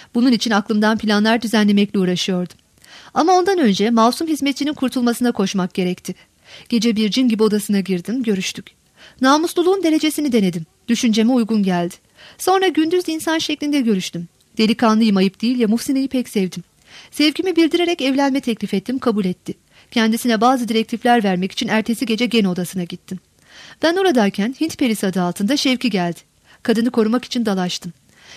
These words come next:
Kendisini tepeleyeceğim sırada bir ıslık çaldı, yükten dört tüylü çıktı.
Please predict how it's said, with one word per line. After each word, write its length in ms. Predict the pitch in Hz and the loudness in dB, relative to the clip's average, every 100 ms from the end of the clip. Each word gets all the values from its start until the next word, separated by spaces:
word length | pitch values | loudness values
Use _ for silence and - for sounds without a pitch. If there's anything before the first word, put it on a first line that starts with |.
| - - | -16 -2
Kendisini 440 | 311 339 349 359 | 0 0 -2 -2
tepeleyeceğim 600 | 349 302 302 302 320 330 | -2 0 0 0 0 -2
sırada 300 | - 208 269 | -2 0 0
bir 100 | 262 | -2
ıslık 280 | 262 254 - | -2 -4 -2
çaldı, 400 | 196 175 165 254 | -2 -2 -2 -4
yükten 480 | 226 233 262 220 208 | -2 -2 0 2 4
dört 200 | 311 - | 2 0
tüylü 220 | 247 233 | -2 -2
çıktı. 340 | - - 180 | -6 -8 -12